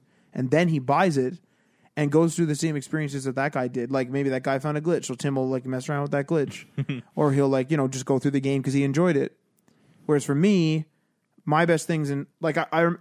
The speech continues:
Speaker 1: actually, to bring it back to Spider-Man, not this Spider-Man, but the original Spider-Man two, one of the, and, like, I didn't have internet, so I don't know if it was a secret, but one of the secrets that I found as a kid was if you wanted to go to the Lib-, uh, the Statue of Liberty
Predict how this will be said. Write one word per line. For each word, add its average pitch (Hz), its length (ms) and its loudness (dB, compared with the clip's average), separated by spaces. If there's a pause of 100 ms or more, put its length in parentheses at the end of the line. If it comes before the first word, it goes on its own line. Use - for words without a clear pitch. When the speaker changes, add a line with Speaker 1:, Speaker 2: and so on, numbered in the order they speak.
(300)
Speaker 1:
actually, 151 400 0
to 147 140 -6
bring 151 140 0
it 139 40 -4
back 135 160 -2
to 131 80 -10
Spider-Man, 151 560 2
not 151 260 2
this 170 160 2
Spider-Man, 131 460 0
but - 160 -10
the 135 100 0
original 147 300 0
Spider-Man 135 400 -2
two, 131 340 0 (1300)
one 165 180 4
of 156 140 4
the, 139 340 4 (640)
and, 143 260 -4
like, 135 180 -4
I 127 100 -2
didn't 139 120 -2
have 131 120 -2
internet, 127 320 -4
so 127 100 -4
I 123 60 0
don't 123 100 -4
know 135 160 0
if 123 80 -6
it 120 40 -2
was 123 120 -6
a 120 80 -4
secret, 135 340 0
but 131 80 0
one 160 80 2
of 160 60 0
the 139 80 0
secrets 160 500 -2
that 131 120 0
I 131 80 -2
found 135 240 -2
as 120 80 -6
a 120 40 -4
kid 139 360 -2 (540)
was 131 460 2 (480)
if 139 140 -4
you 151 100 4
wanted 190 260 2
to 185 80 2
go 165 260 4
to 156 180 -2
the 127 400 2 (440)
Lib-, 147 260 0
uh, 131 240 4
the 120 560 -2
Statue 160 340 0
of 131 60 2
Liberty 135 400 0